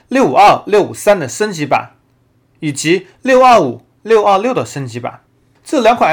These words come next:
S O C都支持了八G B 内存，而在今年，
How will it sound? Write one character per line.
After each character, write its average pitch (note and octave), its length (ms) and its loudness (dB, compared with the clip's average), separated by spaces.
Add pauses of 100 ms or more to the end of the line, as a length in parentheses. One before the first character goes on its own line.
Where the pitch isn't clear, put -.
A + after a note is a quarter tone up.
S E3 100 -6
O G#3+ 120 0
C B3 400 -4 (260)
都 B3+ 240 2
支 B3+ 240 -10
持 - 180 -8
了 C#3 140 0
八 A3 320 2
G G3 180 -8
B C#3+ 140 -6
内 B2+ 180 -8
存， A2 300 -16 (680)
而 E3+ 180 2
在 G3 160 4
今 A3 200 -8
年， C3 360 -4